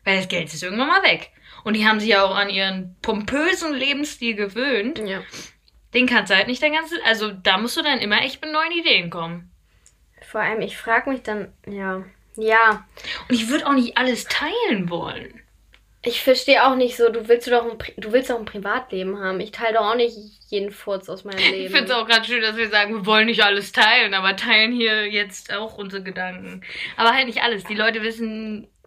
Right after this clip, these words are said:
Speaker 1: zum Teil <laughs> vielleicht nicht, wo ich wohne und wie es hier aussieht. Das wird mir ja auch ankotzen, ne?
Speaker 2: Ja, und auch, also die Leute, du meinst grad, die Leute kennen unsere Gedanken, aber sie kennen ja zum Beispiel nicht unseren ganzen Tagesablauf und wissen,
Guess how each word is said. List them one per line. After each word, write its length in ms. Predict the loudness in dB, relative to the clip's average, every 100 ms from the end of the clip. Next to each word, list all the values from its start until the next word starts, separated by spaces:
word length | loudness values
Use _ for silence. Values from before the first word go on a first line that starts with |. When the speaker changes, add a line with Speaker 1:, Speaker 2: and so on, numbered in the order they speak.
| _ -8
Speaker 1:
zum 200 | -4 2
Teil 400 | 4 6 6 4 4 2 -6
<laughs> 340 | -6 -6 -4
vielleicht 400 | 4 6 4 2
nicht, 220 | 2 2
wo 120 | 0 -2
ich 200 | -2 2
wohne 320 | 6 6 6
und 120 | -2
wie 80 | -6
es 100 | -2
hier 220 | 0 2
aussieht. 540 | 2 0 -2 -6 -6 -10 -14 -14 -4
Das 240 | -4 -2
wird 140 | -2 0
mir 180 | -2 -2
ja 160 | -6
auch 160 | -10 -10
ankotzen, 760 | -4 -4 -4 -8 -16 -16 -10 -8
ne? 280 | -8 -10 _ _ _ _ _ -16 -14
Speaker 2:
Ja, 520 | -12 -10 2 4 6
und 140 | 4 6
auch, 260 | 4 4
also 360 | 0 4 2 2 -10
die 220 | -8 2
Leute, 600 | 4 4 0 -10 -14 -12
du 100 | -6
meinst 320 | 0 0 0 0
grad, 160 | 0
die 60 | 4
Leute 240 | 2 2
kennen 180 | -2 -2
unsere 220 | -2 -6
Gedanken, 320 | -2 -2 0
aber 100 | -4
sie 140 | -6 -10
kennen 180 | -4 -2
ja 80 |
zum 140 | -2 -6
Beispiel 240 | -6 -6
nicht 120 | -6
unseren 280 | -6 -4 -2
ganzen 320 | -2 -4 -12
Tagesablauf 1080 | -8 2 4 4 0 -4 -6 0 4 6 4
und 180 | 0 -6
wissen, 320 | -8 -4 -6